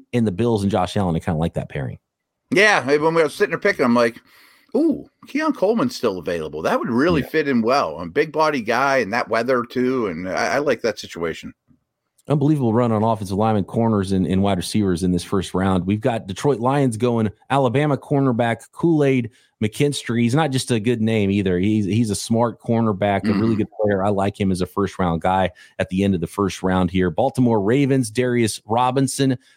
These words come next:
Speaker 1: defensive lineman from Missouri, a perfect f-, team fit there. I love that
Speaker 2: Big
Speaker 1: one. We
Speaker 2: time,
Speaker 1: love him
Speaker 2: yeah.
Speaker 1: for the forty-niners as well. At the next pick, you got them going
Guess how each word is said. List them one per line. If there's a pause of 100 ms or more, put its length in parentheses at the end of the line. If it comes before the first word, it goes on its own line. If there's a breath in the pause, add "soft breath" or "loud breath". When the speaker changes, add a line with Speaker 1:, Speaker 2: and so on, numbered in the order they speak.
(100)
Speaker 1:
defensive
lineman
from
Missouri,
a
perfect
f-,
team
fit
there.
I
love
that
Speaker 2:
Big
Speaker 1:
one.
We
Speaker 2:
time,
Speaker 1:
love
him
Speaker 2:
yeah.
Speaker 1:
for
the
forty-niners
as
well.
At
the
next
pick, (200 soft breath)
you
got
them
going